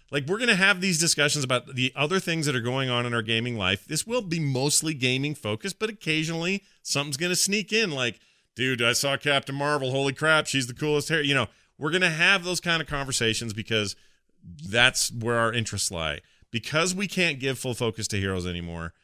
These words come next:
and feel good about it, that's more of the kind of stuff you're gonna get.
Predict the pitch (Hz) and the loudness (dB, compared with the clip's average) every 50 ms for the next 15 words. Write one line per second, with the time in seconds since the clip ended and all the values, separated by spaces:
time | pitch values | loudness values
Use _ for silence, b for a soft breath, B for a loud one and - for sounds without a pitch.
0 | _ _ _ _ _ - 98 92 - - 107 101 98 95 87 80 _ _ _ - | _ _ _ _ _ -12 -12 -10 -8 -6 -6 -4 -4 -4 -6 -8 _ _ _ -20
1 | - _ _ 98 85 113 120 110 90 80 78 76 80 95 104 - _ _ _ _ | -20 _ _ -8 -4 -2 -2 -2 -2 -4 -4 -4 -4 -6 -6 -8 _ _ _ _
2 | _ _ _ _ _ _ _ _ _ _ _ _ - - - 110 117 127 - - | _ _ _ _ _ _ _ _ _ _ _ _ -20 -10 -4 -2 -2 -2 -2 -2
3 | 131 127 131 127 117 117 - 120 113 107 - - 113 101 - 98 98 92 90 82 | -2 0 0 0 -2 -2 -2 -2 0 0 0 0 -2 -2 -2 -2 -2 -2 -2 -2
4 | 95 85 73 - | -2 -4 -4 -6